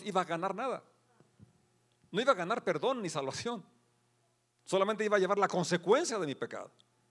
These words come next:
Y esa es la gran obra, la gran misericordia de Dios, la muerte sustitutoria, que Él paga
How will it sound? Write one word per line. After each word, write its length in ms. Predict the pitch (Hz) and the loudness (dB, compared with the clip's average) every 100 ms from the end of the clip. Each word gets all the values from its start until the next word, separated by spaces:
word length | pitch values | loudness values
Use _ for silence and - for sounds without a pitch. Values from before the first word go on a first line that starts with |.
| _ _ - | _ _ -8
Y 60 | |
esa 120 | 160 | -6
es 60 | 262 | -4
la 80 | 160 | -4
gran 260 | 160 190 | -4 -4
obra, 280 | 175 208 156 - - | -4 -4 -6 -10 -16
la 160 | - 127 | -8 -6
gran 200 | 151 190 | -6 -6
misericordia 540 | 170 139 120 147 151 | -6 -6 -6 -4 -4
de 80 | 131 | -6
Dios, 340 | 175 202 - - | -10 -12 -18 -20
la 120 | 123 110 | -16 -10
muerte 240 | 143 160 | -10 -10
sustitutoria, 640 | - 135 127 135 170 160 | -12 -12 -14 -8 -6 -4
que 140 | 143 165 | -2 -4
Él 100 | 165 | -4
paga 640 | - 190 190 185 277 | -2 0 2 -2 -6